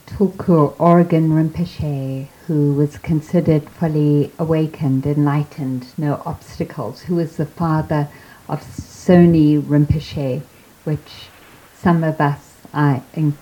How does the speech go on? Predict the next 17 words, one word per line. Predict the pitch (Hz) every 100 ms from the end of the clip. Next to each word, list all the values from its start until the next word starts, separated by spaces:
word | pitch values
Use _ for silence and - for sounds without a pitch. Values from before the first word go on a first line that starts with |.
| -
myself | 151 147 139 - - - - 156 143 151
included, | 143 - 170 156 151 147
have | - 143
studied | - - - 165 165 160 151
with. | 117 135 - - - - _ _ _ - - - - - -
Um, | 170 165 165 160 - - - - - - - - - - -
and | 202 196 -
he, | - - - - -
he | 208 202 202
talked | - - 226 220 -
about | 208 180 175 175 175 - - - - -
how | 180 175 170
our | 165 165
minds | 165 165 165 170 175 165 160 156 - -
are | 160 156
like | 156 160 151 -
a, | 165 156